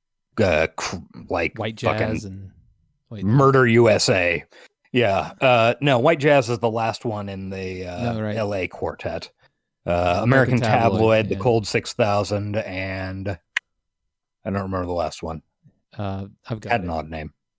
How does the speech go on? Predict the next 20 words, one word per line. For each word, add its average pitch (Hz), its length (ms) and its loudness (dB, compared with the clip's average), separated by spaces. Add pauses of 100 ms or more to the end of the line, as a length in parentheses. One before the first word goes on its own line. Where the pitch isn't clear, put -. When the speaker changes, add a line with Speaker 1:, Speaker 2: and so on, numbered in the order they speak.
(720)
Speaker 2:
Hu-, 131 80 -12 (100)
Night 110 280 -4
Hunter, 110 360 -6 (140)
something 107 460 -4
Night. 104 320 -6
I, 104 180 -10 (100)
I 131 100 -8
don't 104 100 -6
know, 98 80 -10
something 104 240 -12
like 95 120 -12
that. 98 140 -12 (400)
Speaker 1:
Yeah. 101 180 0
Speaker 2:
I 87 40 0
know 139 80 -2
what 123 160 -2
you're 110 100 -2
talking 101 80 -8
about. 104 140 -6
Speaker 1:
Um, 113 440 4